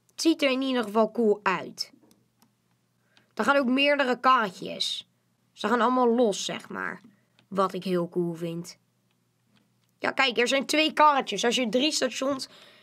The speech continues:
hebt, dan zijn er drie karretjes. Dan moeten we nog even dit fixen, de trein.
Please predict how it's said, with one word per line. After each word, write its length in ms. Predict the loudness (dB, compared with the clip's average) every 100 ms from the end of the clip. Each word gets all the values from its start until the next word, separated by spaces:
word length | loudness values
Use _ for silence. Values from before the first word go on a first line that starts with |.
| -6
hebt, 280 | 0 0
dan 140 | 2 2
zijn 200 | 2 0
er 160 | 0
drie 260 | 0 0 0
karretjes. 640 | 0 0 0 0 0 0 -6 -20 -20 -2
Dan 100 | 0
moeten 220 | 0 -2
we 60 | -2
nog 220 | -4 0
even 540 | 2 2 2 -2 -2 _ _ _ _ _ _
dit 280 | 0 0 -2
fixen, 400 | -6 -6 -4 -4
de 160 | -4 -4
trein. 720 | 0 0 0 -2 -4 -6